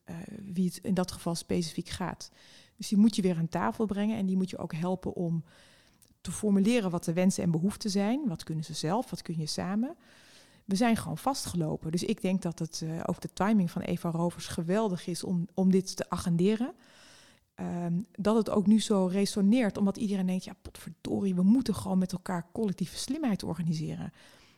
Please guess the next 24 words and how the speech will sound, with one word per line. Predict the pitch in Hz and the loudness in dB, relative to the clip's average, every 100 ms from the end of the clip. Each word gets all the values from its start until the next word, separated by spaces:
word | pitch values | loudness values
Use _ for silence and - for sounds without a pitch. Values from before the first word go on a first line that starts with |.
| - | -12
Het | - 226 | -4 -2
is | - - | -4 -4
eigenlijk | 269 294 - 202 180 | -4 -4 -4 -4 -4
heel | 180 254 170 | -2 -2 4
dom. | 196 262 403 - _ - - - _ | 4 4 -2 -18 _ -20 -20 -20 _
Zo'n | - 214 | -2 4
mooi | 208 226 | 6 4
voorbeeld | - 240 220 | 4 2 2
van | - 190 | -2 0
Tim | 220 180 | 2 2
Sjongers. | - 233 269 330 - - - _ _ _ _ _ - - | 2 0 0 -2 -6 -8 -10 _ _ _ _ _ -10 0
Die | 208 | 0
zegt: | 214 - | 0 -2
"Ja, | 202 - | -2 -2
eigenlijk | - 220 - 202 | -2 -4 -4 -4
is | 208 | -6
het | - | -2
een | 202 | -2
combinatie | - 196 185 202 214 196 | 2 2 2 0 -2 -4
van | 190 180 | -2 -2
bestuurlijke | 160 - 247 196 - | -2 -4 -2 0 -2
arrogantie | - 180 175 - 220 208 - 175 165 - - _ | -6 -4 -4 -2 0 0 -2 -4 -4 -10 -20 _
en | - 196 | -6 -2
paternalisme. | 220 214 185 180 220 - 254 | -2 0 0 2 0 0 -2